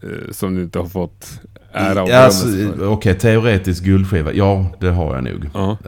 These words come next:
Speaker 2: Eh, <laughs> skulle jag tippa på.
Speaker 1: Ja, men det är väl kul.
Speaker 2: Men det är s-, ja, det, det är skoj.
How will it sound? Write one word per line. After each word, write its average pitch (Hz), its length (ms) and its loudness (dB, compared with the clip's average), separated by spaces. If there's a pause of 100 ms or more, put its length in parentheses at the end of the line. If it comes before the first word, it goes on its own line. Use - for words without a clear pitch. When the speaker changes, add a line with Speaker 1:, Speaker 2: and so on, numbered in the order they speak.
(800)
Speaker 2:
Eh, 123 80 0
<laughs> - 0 -
skulle - 260 -8
jag - 100 -10
tippa - 200 -10
på. - 120 -14 (420)
Speaker 1:
Ja, 107 160 -6
men 92 80 -6
det 120 60 -2
är 156 60 0
väl 185 100 2
kul. - 140 -4
Speaker 2:
Men 85 100 0
det 87 80 0
är 85 80 -2
s-, - 200 -10 (280)
ja, 73 120 -6 (280)
det, 82 180 -6 (300)
det 104 80 2
är 110 160 6
skoj. - 280 -6